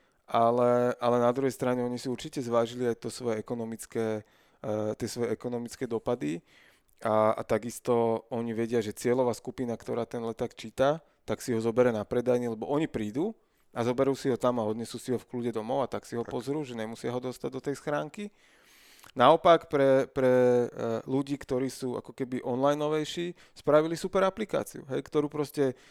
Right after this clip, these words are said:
Speaker 1: ktorá mo-, ktorá ťa motivuje ju používať, chceš ju používať, lebo tam máš nejaké odmeny a benefity.
Speaker 2: Mhm.
Speaker 1: A, a to je tá, ako keby z môjho pohľadu ich šikovnosť, že dokázali, že, eh, pretransformovať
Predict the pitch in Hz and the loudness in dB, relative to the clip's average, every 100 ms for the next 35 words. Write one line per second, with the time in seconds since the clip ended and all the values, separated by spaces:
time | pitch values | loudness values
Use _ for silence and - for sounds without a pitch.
0 | _ - 156 151 147 - 147 147 156 123 | _ 4 6 8 4 4 2 2 0 0
1 | 135 190 160 151 123 123 135 170 202 226 | 2 2 4 4 2 -4 -4 -4 -4 -6
2 | _ _ _ _ - - 143 175 175 160 | _ _ _ _ -4 -2 0 -2 -2 -2
3 | 160 151 135 131 - 135 131 131 127 139 | 0 0 -2 -4 -4 -2 -2 -4 -4 -2
4 | 127 139 139 127 117 143 165 180 - 208 | -2 -2 -2 -2 -2 -4 -6 -8 -8 -10
5 | - _ 107 110 123 _ - 117 - - | -12 _ -20 -20 -20 _ 0 0 0 4
6 | 170 196 - 139 123 - 143 143 127 - | 6 6 6 2 0 -6 -2 0 -2 -6
7 | 123 151 160 151 147 135 139 - 120 160 | 0 2 2 2 2 2 -2 -4 -2 -2
8 | 170 190 208 - - - - 120 139 151 | 0 0 -2 -4 -20 -20 -6 2 4 6
9 | 190 143 131 131 131 127 123 123 117 _ | 6 6 6 4 2 4 4 4 0 _
10 | _ - 120 113 110 107 139 147 180 160 | _ -6 0 2 0 4 4 6 4 2
11 | - 131 131 127 135 185 - | 0 -2 0 2 2 0 -4